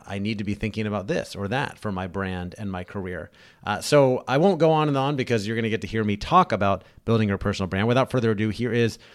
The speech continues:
my guidance for building your personal brand, particularly in L and D, learning and development, uh, but it really applies to anyone. Enjoy.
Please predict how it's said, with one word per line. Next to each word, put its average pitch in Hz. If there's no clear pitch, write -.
my 113
guidance 147
for 113
building 151
your 135
personal 117
brand, 110
particularly 247
in 175
L 147
and 135
D, 117
learning 120
and 117
development, 104
uh, 98
but 107
it 120
really 151
applies 107
to 95
anyone. 101
Enjoy. 98